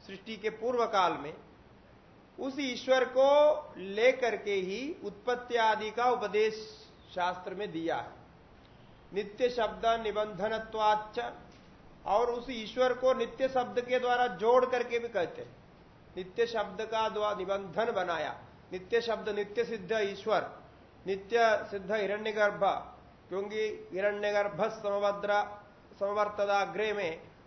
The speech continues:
वो पहले हिरण्यगर्भ ही पहले रहता, ऐसा होता। ब्रह्मा वा, ये मुंडकोपनिषद में भी ऐसे कहा।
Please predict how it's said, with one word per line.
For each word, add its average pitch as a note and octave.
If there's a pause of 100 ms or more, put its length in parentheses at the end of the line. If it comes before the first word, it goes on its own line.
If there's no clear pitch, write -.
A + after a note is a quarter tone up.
(120)
वो G3+
पहले G3+
हिरण्यगर्भ G#3
ही G3+
पहले G#3
रहता, G3
ऐसा E3+
होता। A2+ (720)
ब्रह्मा F#3+
वा, F#3+ (680)
ये G3
मुंडकोपनिषद F#3+
में F#3+
भी G3
ऐसे F#3+
कहा। F#3